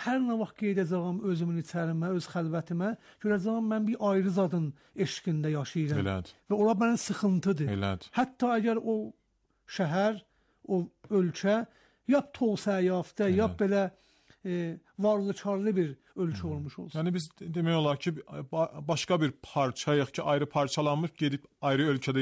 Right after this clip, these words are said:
Speaker 2: yaşayırıq.
Speaker 1: Sağ olun.
Speaker 2: Yəni parçamız
Speaker 1: Bəli.
Speaker 2: demək qayıdaq
Speaker 1: Sağ olun.
Speaker 2: bura.
Speaker 1: Bəli. Və, e, vaxtı bu cür sınədir. Mən orada da Novruz bayramı bilsəm, bu gün Novruz bayramıdır, onunla kef eləyəcəyəm. Mənə miladi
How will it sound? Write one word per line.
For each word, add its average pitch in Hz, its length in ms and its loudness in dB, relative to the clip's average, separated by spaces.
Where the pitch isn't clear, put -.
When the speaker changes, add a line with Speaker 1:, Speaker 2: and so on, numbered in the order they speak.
Speaker 2:
yaşayırıq. 123 480 -2
Speaker 1:
Sağ 254 300 -2
olun. 196 180 0
Speaker 2:
Yəni 135 300 2
parçamız 147 580 2
Speaker 1:
Bəli. 156 60 2
Speaker 2:
demək 151 240 0
qayıdaq 135 380 2
Speaker 1:
Sağ 214 120 0
olun. 151 340 -6
Speaker 2:
bura. 135 220 2
Speaker 1:
Bəli. 147 140 -8
Və, 254 140 0
e, 196 340 -2
vaxtı 277 400 -4
bu 233 60 -6
cür 226 180 -2
sınədir. 214 520 -6
Mən 262 120 0
orada 240 320 -2
da 233 120 -2
Novruz 214 480 -2
bayramı 190 480 -4
bilsəm, 208 440 -4
bu 233 40 -2
gün 208 180 -2
Novruz 190 340 -4
bayramıdır, 190 440 -2
onunla 247 340 0
kef 165 220 -6
eləyəcəyəm. 147 520 -6
Mənə 196 200 -2
miladi 190 500 -2